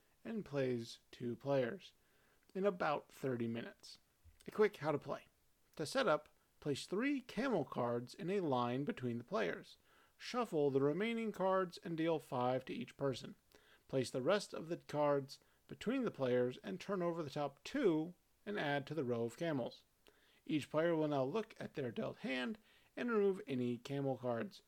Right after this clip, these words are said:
creating a pile in front of them which will be called their herd. Sort the tokens by good types and place them in piles of descending order.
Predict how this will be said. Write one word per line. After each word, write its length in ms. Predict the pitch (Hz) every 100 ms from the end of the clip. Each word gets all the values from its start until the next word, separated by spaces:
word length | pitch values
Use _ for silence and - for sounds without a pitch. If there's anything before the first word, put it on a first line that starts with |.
| _
creating 280 | - 156 147
a 120 | 143
pile 400 | 143 - 208 202 -
in 100 | 147
front 300 | 139 262 262
of 80 | 165
them 260 | 156 156 143 _ _
which 180 | 233 220
will 120 | 226
be 160 | 233
called 500 | 208 - 131 123 127
their 220 | 120 120 131 - -
herd. 440 | 220 165 135 - - _ _ _ _ _ _ _ -
Sort 420 | - 160 196 170
the 80 | 143
tokens 540 | - 156 180 247 214
by 200 | - 127
good 380 | 113 240 220 -
types 540 | - 262 294 - - - _ _ -
and 220 | 247 220
place 260 | - 180 -
them 180 | 180
in 120 | 180 180
piles 440 | - 139 131 131
of 120 | 139
descending 480 | 143 - 120 113 117
order. 400 | 143 147 139 139